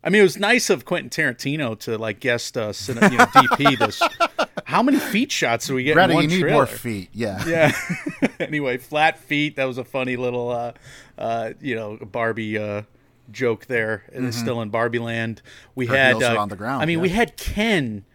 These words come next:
Speaker 1: Jesus, Ryan Gosling, the facial expressions he has when he pops up from the car to do the karaoke.
Speaker 2: He's gonna get nominated for this, isn't he?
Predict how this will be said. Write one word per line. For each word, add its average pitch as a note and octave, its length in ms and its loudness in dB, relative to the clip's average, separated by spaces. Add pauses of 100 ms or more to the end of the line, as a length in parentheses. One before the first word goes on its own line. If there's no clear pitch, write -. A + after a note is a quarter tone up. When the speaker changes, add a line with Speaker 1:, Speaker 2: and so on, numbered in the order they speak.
(720)
Speaker 1:
Jesus, C3 580 -8
Ryan E3 380 -2
Gosling, A#2 680 -4
the C#3+ 80 -8
facial D#3+ 440 -4
expressions A#2 640 -8
he B2+ 160 -8
has G2+ 580 -6 (320)
when A2+ 140 -8
he C3 100 -8
pops - 480 -6
up A#2 280 -4 (360)
from A#2+ 200 -4
the A2+ 80 -8
car A2+ 420 0
to - 140 -14
do A#2 120 -8
the G#2 80 -12
karaoke. G#2+ 600 -4
Speaker 2:
He's G#2 240 -8
gonna D4+ 140 -4
get B2 140 -4
nominated A2+ 500 -2
for G2+ 100 -14
this, F#2 140 -12
isn't G#2 220 -10
he? F2+ 100 -14